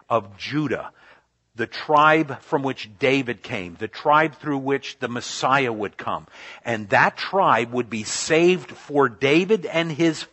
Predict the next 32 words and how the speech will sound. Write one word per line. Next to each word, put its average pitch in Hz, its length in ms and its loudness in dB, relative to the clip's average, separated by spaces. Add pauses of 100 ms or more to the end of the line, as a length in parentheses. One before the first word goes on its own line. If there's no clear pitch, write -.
family. 143 480 0 (380)
The 120 80 0
Davidic 135 600 2
dynasty 165 720 4
would 110 260 -4
never 156 400 4
be 196 200 -2
broken. 175 520 0 (800)
It 120 160 -4
continued 175 640 -4
on, 170 360 0
and 110 140 -6
we're 120 80 -6
gonna 127 160 -2
look 135 260 0
at 196 100 -6
the 156 60 -8
kings, 135 500 -4 (240)
and 123 180 -4
they 120 160 0
all 156 480 4
came 127 480 -4 (280)
from 139 360 0
the 117 160 0
loins 123 840 -4 (180)
of 117 200 -2
David. 123 480 -2 (840)
But 139 220 4
in 143 160 -2
the 131 80 -2
northern 185 600 2
kingdom, 113 540 -6